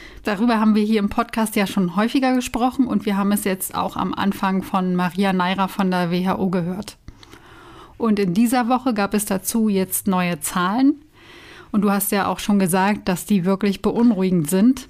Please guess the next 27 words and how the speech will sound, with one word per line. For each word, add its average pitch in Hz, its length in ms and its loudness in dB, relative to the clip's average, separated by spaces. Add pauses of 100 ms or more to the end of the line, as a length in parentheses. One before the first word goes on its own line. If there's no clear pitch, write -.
(1300)
Da 202 140 0
ist 196 300 -2
zunächst 226 360 2
einmal 202 380 2
die 185 240 -4 (360)
Zahl 202 320 0
der 190 100 0
Hitzetoten 262 920 0 (680)
und 202 380 -2
die 214 120 2
ist 202 180 -2
in 202 160 2
diesem 196 280 2
Jahr 190 520 0
wieder 185 260 0
sehr 208 400 0
hoch. 262 320 2 (360)
Dazu 226 420 0
hat 220 160 -2
das 208 180 -2
Statistische 233 720 -2
Bundesamt 240 800 2
am 196 120 0
Dienstag 226 460 0
eine 196 300 0
Hochrechnung 220 600 0
veröffentlicht 247 840 -2